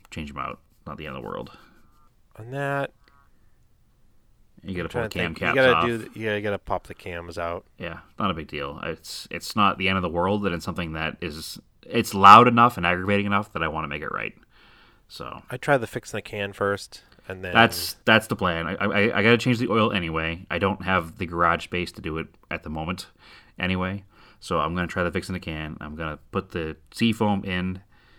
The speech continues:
Speaker 1: run it through a heat cycle, drive it around for, you know, a few hours, and then change the oil and hope for the best.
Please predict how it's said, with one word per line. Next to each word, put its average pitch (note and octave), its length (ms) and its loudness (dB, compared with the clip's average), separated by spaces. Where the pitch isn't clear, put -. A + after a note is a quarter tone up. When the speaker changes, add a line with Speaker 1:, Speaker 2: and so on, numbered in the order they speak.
Speaker 1:
run G2 200 4
it G2 80 -4
through G2 140 2
a - 20 -2
heat F#2 180 -2
cycle, E2+ 420 -2
drive F2+ 260 2
it F#2 160 -4
around E2+ 360 0
for, D#2+ 440 -6
you F2+ 100 -12
know, D#2+ 360 -8
a E2+ 80 -8
few F2 160 -6
hours, D#2 520 -4
and E2 140 -12
then D#2+ 120 -8
change D#2+ 220 -10
the E2 120 -10
oil C2 300 -10
and C2+ 200 -18
hope - 140 -16
for - 60 -18
the - 60 -16
best. - 380 -14